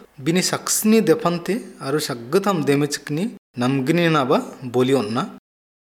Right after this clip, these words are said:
বলি অন্নানি উদ্দেশ্য বা মুকসঙা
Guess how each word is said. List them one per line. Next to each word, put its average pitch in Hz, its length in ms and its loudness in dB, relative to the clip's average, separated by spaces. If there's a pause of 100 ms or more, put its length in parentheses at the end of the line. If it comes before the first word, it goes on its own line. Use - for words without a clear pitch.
(100)
বলি 170 240 6
অন্নানি 196 460 4
উদ্দেশ্য 170 420 0 (220)
বা 160 200 2
মুকসঙা 175 560 0